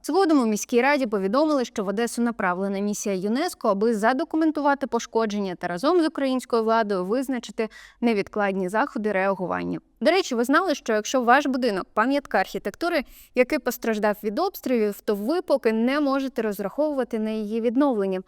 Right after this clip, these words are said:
Ось тут ми розповідали, у чому проблема та чи треба подавати заявку на компенсацію. юнеско часто виглядає як світовий рятівник культурної спадщини, але чи справді вона здатна забезпечити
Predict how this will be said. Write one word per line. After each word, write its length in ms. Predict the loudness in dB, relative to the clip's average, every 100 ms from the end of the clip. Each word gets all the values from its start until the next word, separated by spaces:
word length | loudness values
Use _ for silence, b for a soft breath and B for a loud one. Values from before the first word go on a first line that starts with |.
| B B B
Ось 220 | 0 0
тут 220 | 2 0 2
ми 80 |
розповідали, 680 | -2 0 -2 0 2 2 2
у 20 |
чому 340 | 0 2 2 2
проблема 640 | 2 2 4 2 2 -4
та 300 | -2 0 0
чи 180 | -4 -6
треба 400 | -2 0 2 0 B B
подавати 520 | 0 2 0 0 -2
заявку 460 | 0 0 -2 -4 -4
на 120 | -4
компенсацію. 880 | -4 -4 -4 -2 0 0 -2 -6 -6 _ _ -2 0 2 -2 -2 _ _
юнеско 420 | 4 6 4 -2
часто 340 | 0 0 0 2
виглядає 500 | 2 4 4 4 4
як 200 | 2 0
світовий 460 | -2 0 2 2
рятівник 440 | 2 0 0 -2 -2 0
культурної 500 | -2 0 2 2 0
спадщини, 600 | 0 0 0 -6 -6 -4
але 340 | 0 2 2 0
чи 160 | -2
справді 540 | -8 -2 2 2 2 -2
вона 280 | -2 -2 -2
здатна 420 | 0 0 0 -2
забезпечити 720 | -4 -8 -4 -4 -2 -4 -6